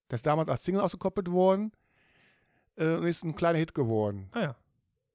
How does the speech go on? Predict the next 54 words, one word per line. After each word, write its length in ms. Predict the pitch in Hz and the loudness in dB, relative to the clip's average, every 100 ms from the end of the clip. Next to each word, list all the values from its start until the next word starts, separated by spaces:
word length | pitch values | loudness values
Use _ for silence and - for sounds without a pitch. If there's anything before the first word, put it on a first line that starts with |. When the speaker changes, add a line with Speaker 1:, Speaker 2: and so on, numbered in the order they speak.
| - | -6
Speaker 1:
Die 60 | 123 | -4
richtigen 300 | 151 - 139 | -2 -2 0
großen 200 | 147 160 | 0 0
Hits 180 | 165 | -4
kamen 260 | - 156 139 | -2 -2 0
wirklich 300 | 160 180 156 | -4 -4 -2
auch 200 | 156 143 | -2 -2
erst 420 | 156 151 - - _ _ _ _ _ _ | 0 -2 -2 -10 _ _ _ _ _ _
so 180 | - 131 | -4 -2
ab, 180 | 160 135 - | -2 -6 -12
ab 240 | - 135 - | -8 -8 -8
siebenundsiebzig, 520 | - 131 147 160 - | -8 -4 -2 -2 -4
achtundsiebzig. 720 | 151 143 175 127 147 - 127 110 | -6 -6 -6 -4 -6 -8 -8 -4
Der 120 | 127 | 0
erste 220 | 147 175 | 0 0
große 300 | 131 143 170 | -4 -6 -8
Hit 80 | 151 | -4
war, 100 | 147 | -2
glaub 160 | 143 143 | -2 -4
ich, 120 | 143 - _ _ _ | -6 -14 _ _ _
Follow 300 | - 151 143 | -2 2 4
You, 220 | 131 139 | 4 2
Follow 300 | 175 156 127 | 0 2 2
Me, 360 | 120 139 185 233 - _ _ _ | 2 0 -2 -4 -8 _ _ _
wenn 120 | 147 | -4
mich 80 | 160 | -2
Speaker 2:
Ach 40 | |
so, 80 | 160 | 0
Speaker 1:
nicht 60 | 147 | 2
täusche, 320 | 160 165 185 | 4 2 2
Speaker 2:
kann 80 | 175 | 0
Speaker 1:
da, 60 | 139 | 0
Speaker 2:
sein, 240 | 123 151 | 0 -2
Speaker 1:
wo 60 | 156 | -2
die 60 | |
Speaker 2:
ja. 60 | 151 | 2
Speaker 1:
nur, 100 | 160 | 0
nur 160 | 139 160 | 0 -2
noch 120 | 160 | -2
zu 140 | - | -2
dritt 240 | 135 190 - | 0 0 2
gewesen 460 | 208 190 196 202 | 2 2 2 2
sind. 320 | 185 196 214 - | 2 2 0 -6
Speaker 2:
Ja. 220 | - 147 - _ - _ | -4 -4 -4 _ -20 _
Speaker 1:
Und 80 | - | -6
dann 100 | 131 | -4
ging 100 | 139 | -2
dann 100 | 165 | -2
nachher 140 | 156 151 | -2 -2
die 80 | |
Richtung 360 | 135 165 - 151 | -2 -4 -4 -2
mehr 240 | 143 147 | 0 0
in 140 | 151 139 | 0 -2
diese 360 | 139 135 131 | -2 0 -2